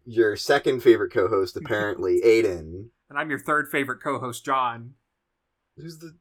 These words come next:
Speaker 1: okay.
Speaker 2: Alex. Alex is
Speaker 1: Um,
Speaker 2: the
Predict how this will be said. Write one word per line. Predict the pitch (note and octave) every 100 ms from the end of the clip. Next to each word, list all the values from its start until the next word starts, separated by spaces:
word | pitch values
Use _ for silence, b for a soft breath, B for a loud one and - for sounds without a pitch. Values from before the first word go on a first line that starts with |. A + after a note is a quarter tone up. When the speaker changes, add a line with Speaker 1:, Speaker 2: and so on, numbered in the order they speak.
| _ _
Speaker 1:
okay. | A#2+ -
Speaker 2:
Alex. | D3 C3 A#2+ -
Alex | C#3 C3+ C3+
is | C3
Speaker 1:
Um, | C3 C3 C3 C3 - A4 - - - _ _ _ - _ B B B B B _ -
Speaker 2:
the | E3 E3+